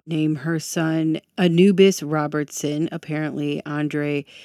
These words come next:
is totally into mythology and wanted to name him Anubis.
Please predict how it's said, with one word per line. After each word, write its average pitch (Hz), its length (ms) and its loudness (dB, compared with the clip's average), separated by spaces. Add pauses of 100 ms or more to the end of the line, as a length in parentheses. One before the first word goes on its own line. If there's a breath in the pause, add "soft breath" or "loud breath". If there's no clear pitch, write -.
(180 loud breath)
is 156 220 -4
totally 196 640 4
into 156 640 0
mythology 147 960 -2
and 165 160 2
wanted 151 380 -2
to 156 120 -2
name 147 380 -2
him 147 380 -4
Anubis. 151 580 -4